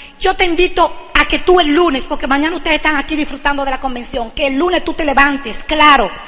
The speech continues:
definido, ¿eh? El martes, que mañana es lunes ya. Ay, que yo, es que para mí todos los días son de fiesta, señores.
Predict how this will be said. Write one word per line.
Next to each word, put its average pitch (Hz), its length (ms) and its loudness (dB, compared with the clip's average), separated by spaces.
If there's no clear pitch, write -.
definido, 294 720 -2
¿eh? 370 140 -6
El 277 140 0
martes, 320 400 4
que 339 120 0
mañana 302 480 -2
es 285 80 -2
lunes 330 300 -4
ya. 339 380 -2
Ay, - 180 -4
que 240 120 -6
yo, 254 140 -2
es 277 80 -8
que 349 120 -8
para 339 160 -2
mí 339 120 -8
todos 320 180 0
los 320 100 4
días 320 160 2
son 320 120 -2
de 311 80 0
fiesta, 320 380 -4
señores. 415 600 -2